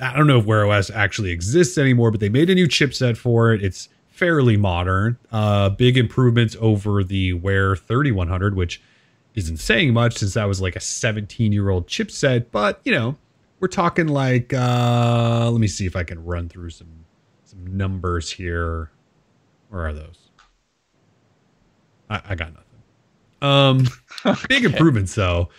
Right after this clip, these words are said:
Speaker 1: like, eighty percent, uh, boot. Oh, here we go. I found it. <laughs> Eighty-five, eighty-five percent higher performance, uh,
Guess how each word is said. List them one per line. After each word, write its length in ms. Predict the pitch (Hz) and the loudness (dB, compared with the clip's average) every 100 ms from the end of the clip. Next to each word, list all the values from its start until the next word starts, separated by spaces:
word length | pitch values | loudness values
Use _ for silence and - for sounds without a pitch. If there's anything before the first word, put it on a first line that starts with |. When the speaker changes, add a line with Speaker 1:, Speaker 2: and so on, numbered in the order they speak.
| _ | _
Speaker 1:
like, 180 | 151 - 175 | -2 -2 0
eighty 240 | 202 202 | 2 2
percent, 600 | 170 139 160 151 147 131 | 0 -4 -2 0 0 2
uh, 180 | 135 123 | 2 4
boot. 260 | 101 120 117 | 4 2 4
Oh, 60 | |
here 140 | 107 98 | 2 2
we 80 | |
go. 100 | 78 | -2
I 100 | 85 | -4
found 220 | 87 85 98 | -4 -4 -4
it. 80 | - | -6
<laughs> 80 | - _ _ _ _ 147 - 165 - - | -10 _ _ _ _ -12 -8 -6 -4 0
Eighty-five, 460 | 160 185 180 165 - | 2 2 2 0 2
eighty-five 400 | 165 202 196 180 | 2 2 2 0
percent 300 | 170 - 156 | 0 2 2
higher 240 | 127 147 143 | 4 4 4
performance, 1000 | 131 - 135 135 135 131 131 123 - - - | 0 -2 0 2 4 4 4 0 -6 -10 -4
uh, 440 | 117 113 113 110 | 0 2 4 2